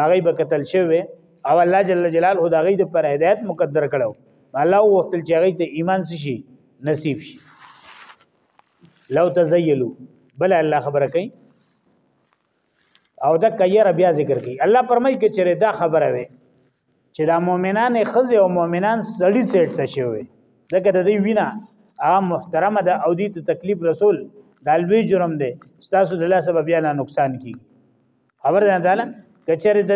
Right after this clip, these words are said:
دې نقصان ازاله کېدی شي، دا مؤمنان سړي دا سیټ ته شوي وي د مکه کې، دا مؤمنان ښځې سیټ ته شوي وي، دا وجه ختمه شوې وي. نو الله جل جلاله فرمایي چې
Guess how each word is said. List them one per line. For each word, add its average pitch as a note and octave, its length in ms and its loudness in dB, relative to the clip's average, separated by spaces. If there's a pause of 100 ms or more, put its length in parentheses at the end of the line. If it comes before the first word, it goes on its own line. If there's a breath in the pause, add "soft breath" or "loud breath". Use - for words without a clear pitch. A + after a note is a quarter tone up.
دې C4+ 100 2 (100)
نقصان A#3 320 0 (200)
ازاله F#3+ 360 0
کېدی A3 300 2 (100)
شي، G#3+ 160 2
دا F#3 80 2
مؤمنان F3 560 -2 (100)
سړي G3+ 280 0 (840)
دا G3 80 2 (120)
سیټ G#3 160 0 (120)
ته F#3 40 -2 (100)
شوي B3 180 2
وي F3 160 2
د D3+ 160 0
مکه C3 260 -4
کې، A2 100 -14 (440)
دا C#3+ 120 2 (120)
مؤمنان G#3 460 0
ښځې A#3+ 360 0 (720)
سیټ F3+ 220 2 (100)
ته F#3+ 80 4 (120)
شوي B3+ 280 6
وي، B2 140 0 (440)
دا D3+ 100 0 (120)
وجه A3+ 300 4
ختمه F3 320 -2
شوې F3+ 240 2
وي. B2+ 100 0 (500)
نو D#3 40 -2 (140)
الله G3 260 2
جل E3+ 240 0
جلاله D#3+ 400 2
فرمایي E3 340 -2 (640)
چې D#3 140 -2